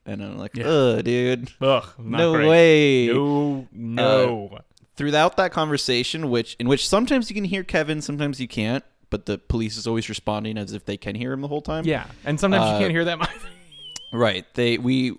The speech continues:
Speaker 1: the, uh, some
Speaker 2: You
Speaker 1: other
Speaker 2: see their
Speaker 1: key
Speaker 2: subtitle the whole time, but not
Speaker 1: Yeah, right, right.
Speaker 2: you don't hear it. It's weird, yeah.
Speaker 1: Some other key pieces of information we get is that Kevin is saying that no one else is home.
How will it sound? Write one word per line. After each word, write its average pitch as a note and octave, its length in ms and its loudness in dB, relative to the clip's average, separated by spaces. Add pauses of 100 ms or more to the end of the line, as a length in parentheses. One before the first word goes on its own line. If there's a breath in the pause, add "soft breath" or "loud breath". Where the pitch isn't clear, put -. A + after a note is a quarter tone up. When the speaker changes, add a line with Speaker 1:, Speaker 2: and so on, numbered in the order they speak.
(120)
Speaker 1:
the, B2 180 0
uh, A#2 60 0
some - 180 0
Speaker 2:
You D#3 40 4
Speaker 1:
other D#3 140 4
Speaker 2:
see C4+ 60 2
their A#3 140 4
Speaker 1:
key D3+ 160 0
Speaker 2:
subtitle D3 460 2
the A2 80 -12
whole G#2+ 140 -10
time, G#2 360 -16
but A2+ 220 -8
not B2 200 0
Speaker 1:
Yeah, A#2+ 160 4 (200)
right, A2+ 320 -4
right. - 180 -8
Speaker 2:
you D3+ 80 -2
don't D3+ 180 0
hear C#3+ 420 -6
it. - 360 -18
It's - 160 -12
weird, A2 220 -12
yeah. G2 140 -10 (340)
Speaker 1:
Some C#3+ 180 -6
other F3 140 -2
key F#3 180 -10
pieces D#3+ 320 -6
of D3 80 -4
information B2+ 560 -2
we A2 120 -2
get G2+ 200 -2
is G2 160 -8
that G2 480 -8
Kevin D#3+ 320 0
is D3 100 -6
saying A#2 460 -4
that G#2+ 160 -4
no A2 180 -2
one A2+ 180 -2
else G2 320 -8
is F2+ 100 -14
home. - 280 -14